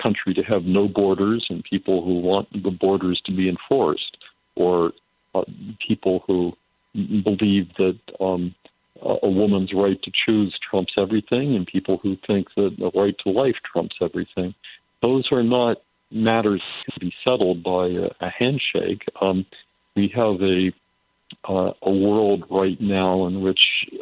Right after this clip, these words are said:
uh, the division between those who think the, uh, twenty twenty election was stolen and those who call that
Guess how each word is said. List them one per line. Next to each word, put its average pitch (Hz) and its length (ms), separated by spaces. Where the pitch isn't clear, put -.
uh, 95 160
the 95 80
division 101 600
between 90 560
those 101 340
who 98 100
think 101 200
the, 95 340
uh, 95 220
twenty 101 240
twenty 98 380
election 92 640
was 90 180
stolen 113 520
and 90 260
those 92 300
who 92 100
call 95 320
that 95 240